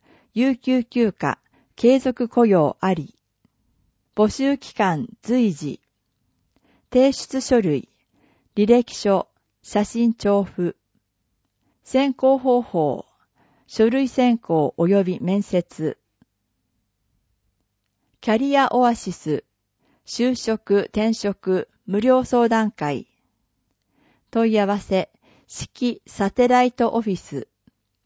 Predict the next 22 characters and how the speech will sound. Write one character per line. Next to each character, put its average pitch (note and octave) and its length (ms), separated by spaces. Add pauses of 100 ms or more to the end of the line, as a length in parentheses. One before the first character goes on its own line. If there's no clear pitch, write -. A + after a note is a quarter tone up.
(440)
電 A3+ 300
話、 F#3 260 (340)
零 C4+ 260
四 C4 220
八 E3+ 480 (300)
四 B3+ 260
七 B3 280
六 F3 280
の D#3 300
四 A#3+ 300
六 A#3+ 280
零 F3+ 280
零。 E3 320 (1200)
日 A#3+ 300
時、 - 260 (600)
五 C4+ 140
月 C4 260
十 G3+ 260
二 G#3 160
日 G3+ 280
木 F#3+ 340
曜、 G3 360